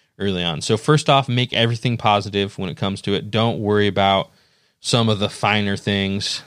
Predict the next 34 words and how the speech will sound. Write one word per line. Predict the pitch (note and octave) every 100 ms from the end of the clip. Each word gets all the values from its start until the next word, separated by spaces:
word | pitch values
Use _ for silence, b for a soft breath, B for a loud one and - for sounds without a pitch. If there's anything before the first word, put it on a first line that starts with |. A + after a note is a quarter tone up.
| -
with | G#2+ -
duck | G2 -
hunting. | G#2 G2
Just | G2+ A2+
make | A#2+ A2
sure | - A2 F#2+
everything's | G2+ G2+ G2+ F#2+ F#2
fun. | - F2+ F2 F2 b b b b b -
Um, | F#2 F#2 F#2 -
and | G#2 G2+
then | G2+ G2+
you | G2+
can | G2+ F#2+
go | G2
back | F2+ F#2 -
and | F2+
correct | - F2 E2 - - _ _
from | _ F2+ E2+
there. | E2 -
Again, | G2+ G2
I'm | F#2 A2+
not | A#2 A2
a |
dog | G2 F#2+ F#2+ F#2+
expert. | F2+ - F#2+ - B B -
I'm |
gonna | A#2
tell | A2+ B2 A2
you | F#2
what | E2+
I | F2+ F#2+
would | F2+ E2
do. | D#2+ C#2+ b b b -
Um, | F#2 F2 F2 F2